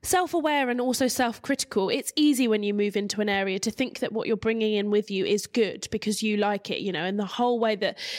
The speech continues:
the discussion about gentrification often goes is it's split into two camps, and one of those camps is saying we're making the area nicer. And actually, you know, what we see in the piece is that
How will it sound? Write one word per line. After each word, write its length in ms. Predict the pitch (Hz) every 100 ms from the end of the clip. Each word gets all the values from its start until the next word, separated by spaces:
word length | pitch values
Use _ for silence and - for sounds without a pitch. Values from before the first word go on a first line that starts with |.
| -
the 220 | - 220 214
discussion 480 | 220 - 233 -
about 220 | 226 196 -
gentrification 600 | 214 - - 220 214 220
often 240 | 208 -
goes 480 | 208 247 226 196 202
is 120 | 196
it's 120 | 196 -
split 280 | - 247
into 220 | 233 208 -
two 160 | 247
camps, 340 | 214 233 220 226
and 100 | 240
one 100 | 302
of 60 |
those 160 | 262 208
camps 260 | - 196 -
is 80 |
saying 220 | 202 220 220
we're 100 | 220
making 360 | 226 247 240
the 80 | 214
area 320 | 190 196 196
nicer. 480 | 190 202 214 - 156 - - - -
And 120 | 240
actually, 440 | 220 254 - 247 240
you 120 | 226
know, 160 | 208
what 220 | 208 233 233
we 160 | 226
see 280 | 208 294 269
in 80 | 240
the 80 | 214
piece 340 | - 226 214
is 140 | 226 208
that 260 | 220 -